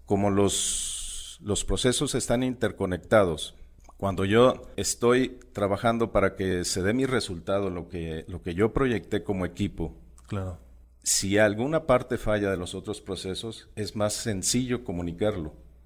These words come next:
Speaker 2: Ujú.
Speaker 1: porque puedo estar reportando mis ventas perdidas, mis ventas perdidas por precio.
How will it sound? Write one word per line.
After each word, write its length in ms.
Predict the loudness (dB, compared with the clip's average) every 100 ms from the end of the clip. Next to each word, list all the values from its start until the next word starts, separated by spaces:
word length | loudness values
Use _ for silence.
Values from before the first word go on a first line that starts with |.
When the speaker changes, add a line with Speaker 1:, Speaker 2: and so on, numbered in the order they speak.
| -20 -12
Speaker 2:
Ujú. 280 | -6 -6 -4
Speaker 1:
porque 220 | -4 -4
puedo 180 | 0 0
estar 240 | 2 0
reportando 760 | 0 0 2 4 4 6 2 0
mis 240 | -8 -4
ventas 340 | -2 -2 -4 -8
perdidas, 800 | -10 -6 -6 -6 -8 -12 -16 -20 -20 -20 -20 -10
mis 160 | -4 6
ventas 320 | 6 8 4
perdidas 440 | 4 2 2 0 -2
por 360 | -12 -12 -10
precio. 580 | 0 2 2 0 -6